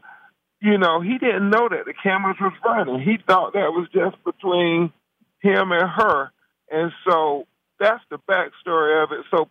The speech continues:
people, before they start to form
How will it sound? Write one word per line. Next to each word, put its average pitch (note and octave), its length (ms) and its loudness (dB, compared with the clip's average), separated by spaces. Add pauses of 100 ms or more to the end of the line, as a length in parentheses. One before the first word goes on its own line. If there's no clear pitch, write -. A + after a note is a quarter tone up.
people, F3+ 460 -4 (300)
before G#3 580 0
they F#3+ 320 -2 (180)
start F#3 460 0
to D3+ 300 0 (360)
form F#3 380 0